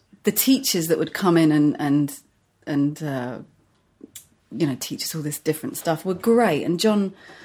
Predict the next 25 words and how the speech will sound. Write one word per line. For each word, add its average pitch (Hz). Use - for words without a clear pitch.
John 190
Gardner 175
was 160
this 165
amazing 160
man 143
who 143
just -
was 147
this -
little -
kind 156
of 143
oracle 151
of 147
all 143
knowledge 135
and, 123
and 135
was 143
very 143
interested 139
and 135
interesting. 143
And, 139